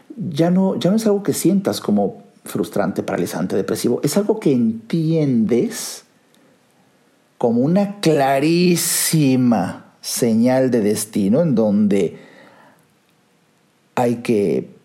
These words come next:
parar y cambiar de rumbo para seguir avanzando, pero en el camino correcto.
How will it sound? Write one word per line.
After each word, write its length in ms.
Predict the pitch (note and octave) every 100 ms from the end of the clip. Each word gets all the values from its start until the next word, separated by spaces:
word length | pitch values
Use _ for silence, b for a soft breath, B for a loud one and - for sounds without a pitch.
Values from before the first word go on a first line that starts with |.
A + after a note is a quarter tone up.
| _ _ _ _ -
parar 360 | - G#2+ D#4+ - - - _ _ _ _ _ -
y 80 | A#2
cambiar 320 | A#2 A#2 C3
de 100 | D#3
rumbo 360 | F3+ D4 G#3
para 180 | - A#2+
seguir 540 | - C#3+ B2 D3 G3 F#3+
avanzando, 1120 | E3+ D#3 D3+ D3 - G3 F#3+ F3 D#3 B2+ G#2+ -
pero 420 | E3 C#3+ C#3 C3
en 60 |
el 180 | B2 B2
camino 380 | B2 C3 C3+ B2+
correcto. 460 | A#2 G#2+ C#3+ C3